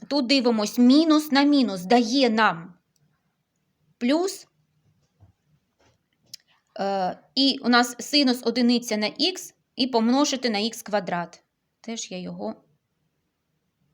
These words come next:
не дописала. Помножити на ікс квадрат. І останнє, шосте завдання. Ми бачимо, що в нас функція, <clears throat> це, е, частка, і ми будемо знаходити похідну від частки.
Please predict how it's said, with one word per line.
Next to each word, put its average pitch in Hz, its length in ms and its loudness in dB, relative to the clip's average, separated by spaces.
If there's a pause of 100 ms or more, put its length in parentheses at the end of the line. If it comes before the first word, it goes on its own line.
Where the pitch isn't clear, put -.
(320)
не 208 120 -12
дописала. 180 600 -16 (120)
Помножити 233 400 -8
на 202 100 -8
ікс 202 200 -12
квадрат. 175 460 -12 (1080)
І 254 40 0
останнє, 269 500 0
шосте 269 420 0
завдання. 208 680 -4 (440)
Ми 240 140 -2
бачимо, 262 540 2
що 226 180 -4
в 214 80 -6
нас 233 280 -4
функція, 254 720 -2 (300)
<clears throat> 220 340 -4
це, 208 340 -2
е, 180 500 -10 (1300)
частка, 240 640 -2 (720)
і 285 140 0
ми 311 100 0
будемо 254 360 0
знаходити 269 600 -2
похідну 240 480 -2
від 240 200 -8
частки. - 560 -6